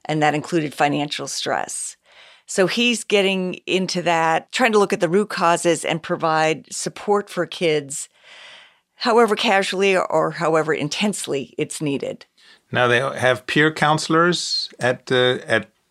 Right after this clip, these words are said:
Speaker 2: the high schools, at middle schools, or?
Speaker 1: At the high schools, they have peer counselors. They've been in place for a while,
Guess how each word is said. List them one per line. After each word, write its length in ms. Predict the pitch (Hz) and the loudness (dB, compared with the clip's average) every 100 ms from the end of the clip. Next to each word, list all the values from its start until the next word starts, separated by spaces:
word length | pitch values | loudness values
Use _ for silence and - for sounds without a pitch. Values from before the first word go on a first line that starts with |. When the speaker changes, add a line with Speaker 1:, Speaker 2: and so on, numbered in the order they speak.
| _ | _
Speaker 2:
the 140 | - 107 | -2 0
high 160 | 120 | 2
schools, 600 | 135 - 160 175 185 170 104 | 0 2 4 4 4 2 -2
at 140 | 95 | 0
middle 220 | 113 147 | 2 2
schools, 400 | 175 - 180 175 | 0 2 4 4
or? 300 | 120 113 104 | 2 0 2
Speaker 1:
At 160 | 220 233 | 2 2
the 80 | 240 | 0
high 180 | 233 220 | 2 -2
schools, 520 | - 196 175 165 - | -2 -2 0 0 0
they 140 | 180 | 0
have 200 | 175 156 | 0 -2
peer 220 | - 190 | 2 0
counselors. 460 | 160 180 151 - 151 | 2 0 -2 -2 2
They've 140 | 175 | 2
been 140 | 165 170 | 4 0
in 60 | |
place 340 | 143 185 160 - | 0 0 0 -2
for 360 | - 170 151 - - - | -2 -2 -2 -10 -18 -2
a 80 | 160 | 0
while, 580 | 151 156 156 147 160 | 4 4 4 4 2